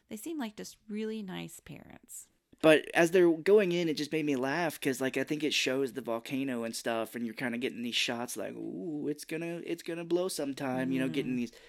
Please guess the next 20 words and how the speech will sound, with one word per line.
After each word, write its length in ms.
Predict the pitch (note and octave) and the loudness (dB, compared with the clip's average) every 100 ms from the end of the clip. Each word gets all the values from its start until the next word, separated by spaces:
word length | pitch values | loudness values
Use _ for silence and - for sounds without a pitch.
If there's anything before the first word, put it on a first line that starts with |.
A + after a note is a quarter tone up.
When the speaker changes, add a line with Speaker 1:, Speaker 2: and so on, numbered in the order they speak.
| - - - | -20 -20 -6
Speaker 2:
and 100 | D#3 | 0
it 40 | E3 | 0
just 160 | D#3 | 2
made 140 | E3 D#3+ | 2 2
me 80 | D3 | 2
laugh 340 | C#3 C#3 - | 2 0 0
if 140 | C#3 | -2
it 60 | C3+ | 0
was 120 | A#2+ | -4
Pierce 320 | - D3 C#3 | -4 -2 -2
Brosnan 500 | C3 C3 B2+ C#3+ C#3+ C#3+ | -2 -4 -2 -2 -2 -2
from 180 | C3+ | -2
his 100 | B2 | -2
character 400 | - C3 C3 C#3 | -2 -2 0 -2
from 160 | C3 B2+ | -4 -4
Dante's 440 | B2 B2 B2 C3 A#2+ | -4 -4 -2 -4 -2
Peak, 400 | C3+ C#3+ D3 - | -2 -2 -4 -4
that 160 | D3 C3 | -2 0
volcano 420 | C#3 C3 D3 C#3+ | -2 -2 -2 -2
movie, 400 | C#3+ D3 D3+ D#3+ | -2 0 0 -2